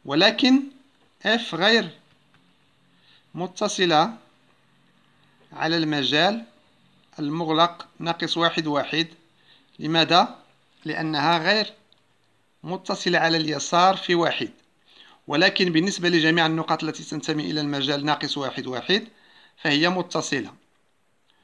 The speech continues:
وبالتالي ومتصلة، وكذلك متصلة على اليمين في ناقص واحد. إذن هنا نكتب زائد،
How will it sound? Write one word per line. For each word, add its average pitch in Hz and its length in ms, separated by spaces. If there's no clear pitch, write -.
وبالتالي 147 920
ومتصلة، 160 960
وكذلك 160 840
متصلة 151 640
على 156 140
اليمين 156 380
في 139 160
ناقص 131 340
واحد. 180 400
إذن 160 440
هنا 143 180
نكتب 143 340
زائد، 135 340